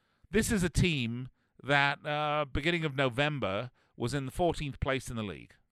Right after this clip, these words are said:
Fourteenth place. This is a team that had registered in twelve games only three wins. And they were at home,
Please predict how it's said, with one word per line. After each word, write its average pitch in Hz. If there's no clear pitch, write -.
Fourteenth 262
place. 208
This 214
is -
a 196
team 220
that 180
had 156
registered 147
in 143
twelve 190
games 131
only 170
three 190
wins. 107
And 135
they 131
were 131
at 175
home, 165